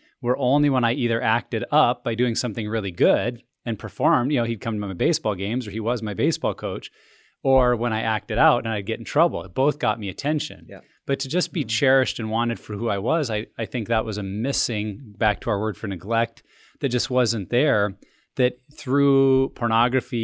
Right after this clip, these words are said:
Speaker 1: you know, in my teenage years, I felt in a way at a deep level that I'd never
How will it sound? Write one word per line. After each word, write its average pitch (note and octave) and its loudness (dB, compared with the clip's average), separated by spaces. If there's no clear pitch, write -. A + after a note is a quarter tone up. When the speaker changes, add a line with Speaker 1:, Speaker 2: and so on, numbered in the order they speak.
Speaker 1:
you A2+ -2
know, G#2+ -2
in G2+ -4
my F#2+ -2
teenage D3+ -2
years, G2 -2
I G#2+ -2
felt D#3 2
in C3+ 0
a A2+ -2
way G2+ -4
at A#2+ 0
a A2 -2
deep B2 0
level B2 0
that G#2 -4
I'd G2 -4
never G#2+ -4